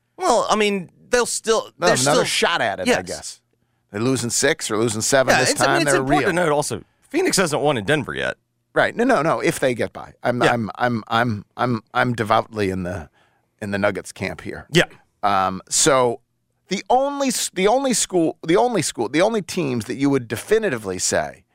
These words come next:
Speaker 2: are real in the West, if we're going the realest of real,
Speaker 1: Yeah.
Speaker 2: knowing what we know now,
Speaker 1: Mm-hmm.
Speaker 2: are Phoenix and Denver.
Speaker 1: Yeah, and I put Denver ahead of Phoenix.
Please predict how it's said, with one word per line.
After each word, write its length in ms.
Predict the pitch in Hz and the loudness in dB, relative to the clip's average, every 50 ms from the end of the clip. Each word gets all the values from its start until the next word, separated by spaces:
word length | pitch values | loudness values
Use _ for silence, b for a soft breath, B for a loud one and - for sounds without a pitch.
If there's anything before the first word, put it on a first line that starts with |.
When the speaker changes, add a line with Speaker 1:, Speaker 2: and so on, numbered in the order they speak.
| _ _ _ _ _ _ _ _ - | _ _ _ _ _ _ _ _ 0
Speaker 2:
are 220 | 123 123 120 120 | 2 2 2 2
real 680 | 127 127 135 143 170 190 208 180 143 95 - 78 - _ _ _ _ _ _ _ _ _ _ _ _ _ _ _ _ _ _ | 0 0 2 4 4 4 6 4 4 2 0 -6 -14 _ _ _ _ _ _ _ _ _ _ _ _ _ _ _ _ _ _
in 120 | - 139 | 0 2
the 80 | 139 131 | 2 2
West, 440 | 123 117 110 90 - - - - - - | 4 2 0 0 -2 -6 -14 -12 -10 -8
if 120 | 160 - | -4 -2
we're 60 | 151 | -2
going 360 | 131 156 151 156 147 143 135 | 0 2 2 2 2 2 2
the 80 | 123 120 | 0 0
realest 420 | 120 151 165 170 160 143 - - | 2 2 2 2 2 0 -2 -4
of 140 | - 110 104 | -6 -6 -2
real, 420 | 113 120 113 95 73 64 - _ _ _ _ - | -2 -2 -2 -2 -4 -8 -14 _ _ _ _ 0
Speaker 1:
Yeah. 140 | 165 196 - - _ _ _ _ _ _ _ _ _ _ _ _ _ _ _ _ _ _ _ _ _ _ _ _ _ _ _ _ _ _ _ _ _ _ _ | 0 0 0 -2 _ _ _ _ _ _ _ _ _ _ _ _ _ _ _ _ _ _ _ _ _ _ _ _ _ _ _ _ _ _ _ _ _ _ _
Speaker 2:
knowing 280 | 127 135 156 165 165 151 | 0 2 2 2 2 2
what 160 | 143 139 - | 0 0 0
we 100 | 143 147 139 | -2 0 0
know 180 | 139 139 135 | 2 2 2
now, 260 | 123 120 101 82 76 - | 2 2 2 0 0 0
Speaker 1:
Mm-hmm. 180 | 156 175 202 262 - _ _ _ _ _ _ _ _ _ _ _ _ _ _ _ _ _ _ _ _ _ _ _ _ _ _ _ _ _ _ _ _ _ _ _ _ _ _ - | 2 2 2 2 -2 _ _ _ _ _ _ _ _ _ _ _ _ _ _ _ _ _ _ _ _ _ _ _ _ _ _ _ _ _ _ _ _ _ _ _ _ _ _ 0
Speaker 2:
are 80 | 131 120 | 0 0
Phoenix 420 | - - - 147 131 123 120 - | 0 0 0 0 0 0 0 -2
and 100 | 123 107 | 0 2
Denver. 340 | 107 117 113 123 151 151 - _ _ _ | 2 2 2 0 -4 -8 -10 _ _ _
Speaker 1:
Yeah, 120 | 156 160 - - _ _ _ _ _ | 2 2 2 -2 _ _ _ _ _
and 120 | 139 147 147 | 2 4 4
I 80 | 147 | 4
put 220 | 139 - 165 127 113 | 2 0 -2 -2 0
Denver 340 | 135 135 131 113 120 117 107 | -2 -2 0 2 2 2 2
ahead 180 | 98 95 92 | 2 0 -2
of 80 | 92 - | -4 -6
Phoenix. 380 | - 58 53 52 _ - - | -8 -14 -20 -20 _ -20 -20